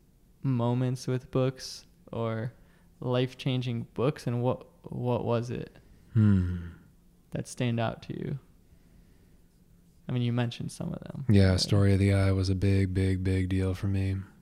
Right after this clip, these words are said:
Speaker 1: And, like, what was it? And was it just maybe one thing or something that you didn't expect, or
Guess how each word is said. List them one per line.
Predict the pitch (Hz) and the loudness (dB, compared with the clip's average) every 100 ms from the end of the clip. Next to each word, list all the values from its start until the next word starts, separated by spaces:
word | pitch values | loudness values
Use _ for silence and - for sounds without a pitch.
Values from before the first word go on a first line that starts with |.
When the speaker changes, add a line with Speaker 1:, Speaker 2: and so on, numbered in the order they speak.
| _ | _
Speaker 1:
And, | - 127 127 - - - | -4 -4 -4 -10 -18 -2
like, | 143 147 | -2 0
what | 156 147 | 2 2
was | 120 131 120 | 2 -2 -4
it? | 85 | -6
And | 120 131 | -4 2
was | 131 131 | 2 2
it | 143 | 0
just | 135 - | -2 -4
maybe | 151 139 139 | 0 2 2
one | 131 135 | 2 0
thing | 131 139 131 | 0 -2 0
or | 123 | -2
something | - 131 135 | -2 -2 -2
that | 127 | -2
you | 123 | 0
didn't | 127 120 | -2 -2
expect, | 113 - - 120 117 - - - | -4 -6 -2 0 0 -6 -20 -12
or | - - 135 | -8 -6 -8